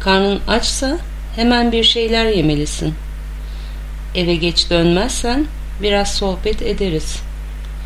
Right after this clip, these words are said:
Yorgunsan bize katılmayabilirsin. Böyle çalışmaya devam edersen mutlaka başarılı olursun. Geç gelirsen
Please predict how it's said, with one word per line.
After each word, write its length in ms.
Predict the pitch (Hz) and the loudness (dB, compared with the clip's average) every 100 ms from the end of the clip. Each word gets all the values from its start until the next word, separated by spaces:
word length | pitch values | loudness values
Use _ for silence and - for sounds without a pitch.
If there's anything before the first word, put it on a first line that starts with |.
| - - - - - - - - - - 170 | -8 -8 -8 -8 -8 -8 -8 -8 -8 -6 0
Yorgunsan 720 | 190 214 262 320 - 285 311 - - - - | 4 6 6 4 4 4 2 0 -8 -8 -6
bize 320 | 190 196 254 | -4 0 2
katılmayabilirsin. 1080 | 247 233 233 233 226 226 226 233 - - 151 156 - - - - - - - - - - - | 2 0 2 2 4 2 2 0 0 -2 -2 -4 -8 -8 -8 -8 -8 -8 -8 -8 -6 -6 -4
Böyle 240 | 170 180 185 | 0 2 0
çalışmaya 640 | - 180 165 175 170 165 | 0 0 0 0 2 2
devam 360 | 165 165 165 170 | 4 4 4 4
edersen 680 | 160 185 254 - 226 262 - - - - - - | 2 0 -2 -2 -2 -2 -2 -6 -8 -8 -6 -4
mutlaka 600 | 247 - 247 233 226 208 | -4 0 0 2 2 2
başarılı 480 | 208 208 202 185 | 2 2 0 0
olursun. 560 | 185 160 151 - - 156 - - - - - - - - - - - - | 0 0 0 0 0 -2 -4 -8 -8 -8 -8 -8 -8 -8 -6 -8 -6 0
Geç 260 | 220 214 | 0 0
gelirsen 580 | 185 165 160 - 190 208 | 0 2 2 2 0 0